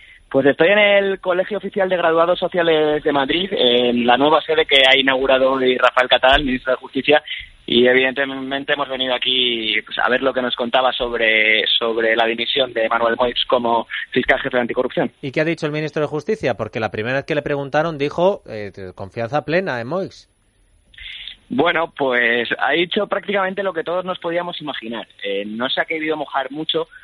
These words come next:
Speaker 1: puesto que, como ha dicho José Manuel Maza, se trata de una decisión personal, o al menos eso es lo que, lo que ha explicado Manuel Moix para dejar su cargo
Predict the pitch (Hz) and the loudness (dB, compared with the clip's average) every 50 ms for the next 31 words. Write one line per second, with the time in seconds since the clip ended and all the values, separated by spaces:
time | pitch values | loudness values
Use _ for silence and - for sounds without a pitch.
0 | - _ _ _ - 127 131 - - 113 113 113 - 117 117 127 131 139 135 - | -20 _ _ _ -8 -8 -6 -6 -6 -6 -4 -4 -2 -2 0 0 -2 -2 -4 -6
1 | - 139 - 131 - 135 131 131 131 131 127 123 127 - 131 123 - 127 113 131 | -8 -10 -8 -10 -8 -6 -6 -4 -4 -4 -4 -4 -4 -4 -6 -8 -8 -6 -4 -4
2 | 127 117 123 120 120 117 117 117 113 113 113 110 117 117 120 117 113 117 113 - | -4 -2 -2 -2 -2 0 -2 -2 -2 -2 -4 -4 -6 -4 -4 -2 -2 -4 -4 -4
3 | 117 - - 117 110 107 110 113 - - 110 110 - 110 110 127 131 139 - - | -6 -4 -4 -2 -2 -2 -4 -4 -4 -4 -4 -4 -4 -4 -2 -2 -2 -2 -4 -6
4 | - - - - - - - - 107 120 120 120 113 127 117 123 120 110 117 117 | -10 -16 -16 -16 -12 -8 -6 -2 -2 0 0 -2 -2 -4 -6 -6 -4 -4 -4 -4
5 | 107 - 113 113 110 107 107 107 101 98 98 - - 107 107 - - 120 117 - | -4 -2 -4 -2 -2 -2 -2 -2 0 -2 -2 -2 -4 -4 -4 -2 -4 -4 -4 -4
6 | - 123 120 123 120 113 110 113 110 113 117 117 113 117 113 113 - - 120 110 | -6 -4 -2 -2 -2 -2 -2 -4 -4 -4 -4 -4 -4 -6 -6 -6 -6 -4 -2 -2
7 | 110 110 110 - 113 - - 117 - 120 117 110 113 113 113 | -2 -2 -2 -4 -6 -6 -8 -6 -4 -4 -4 -2 -2 -4 -4